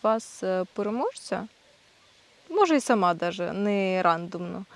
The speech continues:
а, за коментар, який мені сподобається. І подарую пачку бойлів і от таку от заправочку полуничну, тому що це реально дуже класно працює.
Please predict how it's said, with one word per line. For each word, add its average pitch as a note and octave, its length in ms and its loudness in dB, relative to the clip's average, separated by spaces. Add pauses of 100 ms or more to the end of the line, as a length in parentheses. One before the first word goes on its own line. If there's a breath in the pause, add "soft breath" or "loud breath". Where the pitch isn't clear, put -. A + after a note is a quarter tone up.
(560 loud breath)
а, F#3 360 0
за F4 540 8
коментар, C#4 420 2
який G#3 260 -2
мені F#3+ 300 -2
сподобається. D#3+ 920 -8
І G#3 120 0
подарую G#3+ 960 0
пачку G#3+ 440 0
бойлів A#3 580 0 (120)
і G3 180 -2
от F#3+ 100 -4
таку - 280 -4
от G#3 160 -2
заправочку F3 720 -4
полуничну, F3 840 -8
тому F#3 160 -8
що - 160 -10
це F#3+ 180 -2
реально F#3 360 0
дуже F3 260 -8
класно F3+ 400 -6
працює. - 520 -10